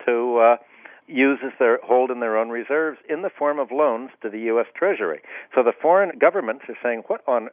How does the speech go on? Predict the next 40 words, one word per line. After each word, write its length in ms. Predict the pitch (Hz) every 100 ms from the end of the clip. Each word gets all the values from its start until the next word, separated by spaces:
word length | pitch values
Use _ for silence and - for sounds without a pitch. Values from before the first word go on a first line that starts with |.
| -
earth 240 | 160 165
are 100 | 135
we 80 | 120
doing 380 | 107 165 135 123
with 100 | 117 -
all 180 | 135 147
these 220 | 143 113 -
dollars 420 | 135 143 104 135 - - - -
that 100 | 113
are 60 | - 131
flowing 320 | 147 170 135
into 300 | 110 101 120
us 100 | 139 -
by 160 | 107
the 80 | 110
balance 400 | 101 107 110 113 -
of 100 | -
payments? 380 | 170 160 82 - - - - -
We're 160 | 127
going 220 | 120 117 110
to 100 | -
stop, 320 | - 135 - - -
uh, 260 | 120 120
recycling 760 | 117 143 - 113 110 - 104 98
them 140 | 95 90
to 100 | 95
America 500 | 92 90 85 - 135
for 120 | 107
treasuries. 560 | - 107 90 87 104 147 - - -
We're 140 | - 139
going 220 | 139 139
to 80 | 127
try 240 | - 131
to 100 | 127
treat 280 | - 127 -
them 120 | 113
like 220 | 113 104
a 60 | 104
hot 260 | 110 - -
potato." 480 | - 120 95 76